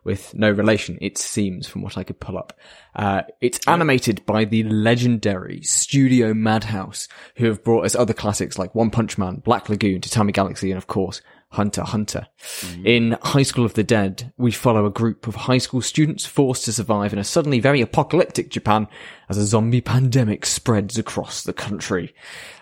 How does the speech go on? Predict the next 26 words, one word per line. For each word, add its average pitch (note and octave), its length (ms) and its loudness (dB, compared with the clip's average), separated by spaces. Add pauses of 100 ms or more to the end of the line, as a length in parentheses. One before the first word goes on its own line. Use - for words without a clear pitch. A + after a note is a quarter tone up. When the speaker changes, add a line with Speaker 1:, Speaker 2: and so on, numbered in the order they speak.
Speaker 1:
Uh, G2 180 4
unfortunately, C3 680 0 (140)
the A2+ 220 2
manga A2+ 440 2
does A#2 380 0
remain G#2 340 2 (140)
unfinished, A2 880 0 (260)
uh, G2+ 420 0 (220)
as G#2+ 260 2
the A2+ 180 0
author G#2+ 500 2
Daisuke G#2 400 0
Sato G#2 580 2
unfortunately G#2 420 -6
died G2+ 380 0
in G2 160 -8
two - 160 -8
thousand F#2+ 300 -6
seventeen, F#2 640 -4 (400)
uh, F#2+ 340 2
leaving G2+ 520 0 (260)
no A2 180 4
room G#2 260 2
for G2+ 140 -4
sequels G2+ 540 -4 (100)
or G2 400 -4